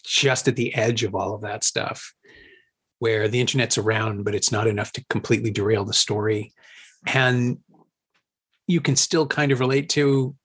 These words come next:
people being in their own silos, people being isolated, kids figuring out what it is they like without any outside help. Like, Maylin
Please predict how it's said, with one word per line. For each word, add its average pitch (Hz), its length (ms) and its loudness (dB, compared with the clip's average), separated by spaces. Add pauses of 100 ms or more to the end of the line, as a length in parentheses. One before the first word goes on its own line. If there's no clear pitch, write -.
(640)
people 135 260 2
being 123 260 2
in 117 80 0
their 117 160 0
own 120 100 0
silos, 117 460 2
people 120 300 -4
being 117 260 -4
isolated, 113 560 -2
kids 117 380 -2 (420)
figuring 120 340 2
out 110 120 0
what 113 120 2
it 110 60 4
is 113 180 0
they 117 140 -2
like 113 260 -6
without 110 320 0
any 143 420 0 (760)
outside 139 400 2
help. 156 320 0 (260)
Like, 117 240 -4 (280)
Maylin 123 580 2